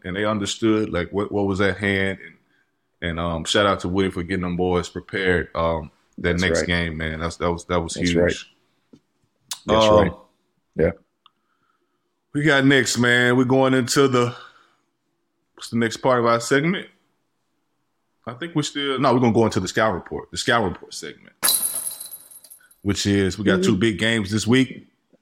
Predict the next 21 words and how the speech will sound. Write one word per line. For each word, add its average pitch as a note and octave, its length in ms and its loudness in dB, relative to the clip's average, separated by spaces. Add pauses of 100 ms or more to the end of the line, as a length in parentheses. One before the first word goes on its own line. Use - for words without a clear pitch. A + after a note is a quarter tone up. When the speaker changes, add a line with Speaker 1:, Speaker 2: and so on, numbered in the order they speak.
(120)
Speaker 1:
Talk - 220 -2
to A#2 100 0
me G#2+ 120 2
about G2 300 0
'em. F2 80 -8 (1700)
Speaker 2:
Well, C#3 340 6 (460)
we B2 100 2
got B2 160 6
Speaker 1:
We're - 80 6
going - 160 6
to D#3 60 4
Speaker 2:
Illinois D3+ 180 6
on - 100 4
the - 60 4
Speaker 1:
Illinois. D3 160 4
Speaker 2:
road. A#2 80 6
Speaker 1:
We're A#2+ 60 6
going, C#3+ 300 4
we're B2+ 80 2
going C#3+ 260 2
to, D3+ 240 2